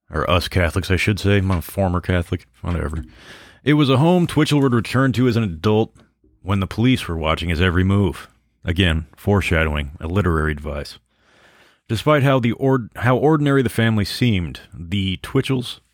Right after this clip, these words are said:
childhood seemed pretty normal. His best friend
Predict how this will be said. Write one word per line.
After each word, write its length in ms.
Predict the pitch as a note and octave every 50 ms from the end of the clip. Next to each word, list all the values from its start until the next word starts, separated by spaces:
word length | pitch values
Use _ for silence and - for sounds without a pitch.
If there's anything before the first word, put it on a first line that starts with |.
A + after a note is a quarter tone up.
| _ _
childhood 680 | - - - A#2+ A#2+ G#2 G2 F#2 E2+ G2 G2+ G#2 G#2 G2 - _ _ _ _ _ _ _ _ _ _ _ _ _ _ _ _
seemed 260 | _ - - A2 G2
pretty 220 | - - A#2 A2+ G#2+
normal. 380 | G#2 A2+ A2 G#2 F2 C#2+ C2 - _ -
His 140 | - G2 E2
best 280 | D2+ D2+ C3+ C3+ G#2 -
friend 440 | - - C3 C3 B2 B2+ C#3 B2+